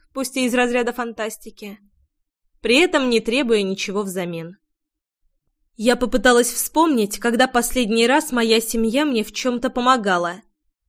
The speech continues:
Ну или хотя бы просто поддерживала. Вспомнила.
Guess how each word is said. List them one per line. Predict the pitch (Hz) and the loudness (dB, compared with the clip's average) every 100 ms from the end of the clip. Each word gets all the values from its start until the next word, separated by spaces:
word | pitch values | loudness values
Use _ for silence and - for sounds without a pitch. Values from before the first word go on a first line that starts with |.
| _ - | _ -4
Ну | 330 320 | 0 2
или | 277 | 2
хотя | 302 254 302 | 2 2 2
бы | 277 | 2
просто | 269 262 269 | 0 -2 -2
поддерживала. | - 269 196 190 170 180 165 165 175 202 _ _ _ _ _ _ _ _ - | -4 -4 -2 -2 -4 -10 -10 -10 -12 -18 _ _ _ _ _ _ _ _ -20
Вспомнила. | - 381 339 302 294 285 285 285 | -2 2 4 2 0 0 -2 -4